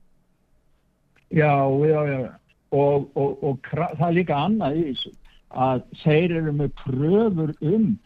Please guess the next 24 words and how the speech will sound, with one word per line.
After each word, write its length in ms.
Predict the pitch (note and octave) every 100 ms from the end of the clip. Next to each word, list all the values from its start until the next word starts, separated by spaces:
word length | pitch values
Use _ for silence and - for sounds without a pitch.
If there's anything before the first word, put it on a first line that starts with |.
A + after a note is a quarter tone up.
| _ _ -
að 260 | C3 A#2+
þeir 180 | D3+ C#3+
segjast 440 | - D3+ C#3+ B2 -
kaupa, 640 | - C3+ D3+ - F3 F3
en 180 | - B2+
það 220 | C3+ C3
er 100 | C3
í 80 | C3
raun 220 | C3 C3+
og 160 | B2+ B2
veru 120 | A#2+
að 180 | C#3+ A2+
taka 480 | - F3+ G#3+ - D3
land 440 | C3+ E3+ G#3+ E3
eignarnámi 680 | - G#3 - F3 D#3+ E3 D3+
af, 280 | D#3+ F3+ D#3 -
af 260 | F3 G3+
bændunum 580 | D3 F3 A3 G#3 C#3+ C#3
í 140 | C#3 C#3+
Hollandi. 540 | D3+ F3+ - - - - - - - - _
Þeir 260 | D3 D#3+
ætla 480 | D#3+ - - A3+ G3
sér, 480 | - D3+ D3+ D#3 D#3
það, 240 | - D3